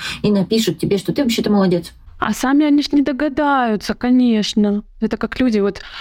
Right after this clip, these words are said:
Speaker 2: многие говорят, "Ну, кому нужны мои посты? Ну, кому они интересны?" Ну, елки-моталки. Во-первых, они интересны вам самим, и если это чувствуется, то люди подключаются к этому интересу и тоже вовлекаются и сочувствуют.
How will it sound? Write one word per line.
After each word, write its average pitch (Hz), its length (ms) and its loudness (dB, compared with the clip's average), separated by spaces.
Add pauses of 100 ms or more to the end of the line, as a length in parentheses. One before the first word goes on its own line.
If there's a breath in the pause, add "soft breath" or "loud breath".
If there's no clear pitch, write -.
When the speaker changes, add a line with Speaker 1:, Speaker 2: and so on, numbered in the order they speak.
(120 loud breath)
Speaker 2:
многие 208 340 2
говорят, 226 380 -2
"Ну, 240 80 0
кому 285 260 2
нужны 240 380 2
мои 214 240 2
посты? 196 600 -2
Ну, 208 140 0
кому 262 300 2
они 247 240 4
интересны?" 220 680 0 (160 loud breath)
Ну, 226 120 2
елки-моталки. 226 840 0
Во-первых, 247 440 -2
они 233 160 4
интересны 233 440 0
вам 226 200 0
самим, 240 380 2 (380)
и 226 60 -2
если 233 380 0
это 220 160 -2
чувствуется, 285 520 -2
то 208 120 -2
люди 233 520 0 (120)
подключаются 247 720 0
к - 80 -6
этому 220 300 0
интересу 214 560 0
и 214 120 0
тоже 269 320 0
вовлекаются 226 680 -2
и 240 40 -2
сочувствуют. 214 920 -2